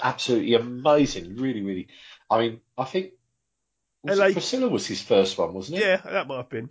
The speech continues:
Speaker 2: Um, it, I was just thinking L A, uh... Confidential.
Speaker 1: Confidential.
Speaker 2: Really
Speaker 1: Yeah.
Speaker 2: good film.
Speaker 1: Yeah. One Hour Photo?
Speaker 2: Uh,
Speaker 1: Or
Speaker 2: no,
Speaker 1: Memento?
Speaker 2: not that one. It's, I know which one. Memento, is it? Where he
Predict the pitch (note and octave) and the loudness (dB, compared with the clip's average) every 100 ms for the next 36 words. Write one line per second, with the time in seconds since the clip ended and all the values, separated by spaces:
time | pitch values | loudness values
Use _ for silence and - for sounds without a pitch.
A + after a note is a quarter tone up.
0 | - D3 C#3+ C#3+ _ - C#3+ - C#3+ D3 | -6 -2 0 -2 _ -12 -12 -10 -12 -12
1 | D#3 D3+ - D#3 D3 D3 C#3+ F3 E3+ D#3 | -10 -10 -10 -14 -10 -10 -8 -4 2 2
2 | D#3 D#3 D3+ D3 D3 _ _ _ _ _ | 2 0 0 -2 -6 _ _ _ _ _
3 | - E3+ - D#3 D3 A#2 C3 A2 F#2+ G#2 | -8 -8 -4 -2 2 4 4 0 -2 -8
4 | F#2+ - _ _ C3 B2+ A#2 G2+ - B2 | -8 -12 _ _ -2 0 2 0 0 -2
5 | B2 B2+ - _ G#2 G2 - _ _ _ | -2 -6 -14 _ 0 0 -2 _ _ _
6 | _ - C3 C#3+ C#3 E3 D#3+ F#3+ G3 - | _ -2 0 0 -2 -6 -6 -8 -8 -12
7 | _ _ _ _ _ _ _ _ _ - | _ _ _ _ _ _ _ _ _ -8
8 | C3+ C#3+ B2+ C#3 C#3+ D3+ G#3 G3 D3+ C#3+ | -2 0 0 -2 0 2 2 2 2 2
9 | D3 - D#3+ - F3 G3 A#3+ F#3 A3+ F3+ | 0 -2 -6 -4 0 2 2 0 -2 -2
10 | D#3+ F#3 F3+ F3 D3+ - G#2+ G2 F#2+ - | 0 0 2 2 0 -6 -4 -2 -6 -12
11 | A#2 G2+ - B2 B2+ B2+ A#2+ | -8 -8 -10 -6 -4 -4 -8